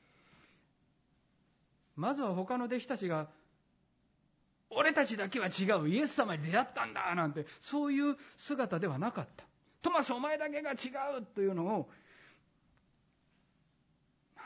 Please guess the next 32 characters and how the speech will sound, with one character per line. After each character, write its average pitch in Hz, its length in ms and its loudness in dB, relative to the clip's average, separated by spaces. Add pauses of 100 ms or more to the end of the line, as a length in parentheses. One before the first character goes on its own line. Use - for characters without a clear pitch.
ん 320 120 -16
と - 100 -14
か - 160 -12
わ - 120 -16
い 220 80 -8
そ 233 200 -14
う 240 60 -14
な。 240 260 -16 (840)
そ 247 120 -2
し - 140 -6
て、 - 340 0 (3000)
「ト - 140 -10
マ 294 100 -2
ス 254 100 -8
だ 202 120 -6
か 220 100 -10
ら 175 100 -6
出 151 140 -6
会 196 120 -10
え - 20 -8
な 233 120 -6
か 220 120 -8
っ 156 80 -10
た。 160 180 -8 (400)
そ - 160 -12
れ 262 60 -8
は 233 80 -10
お 202 60 -8
か 233 140 -8
し 302 200 0
い」 - 100 -2
と。 - 60 -20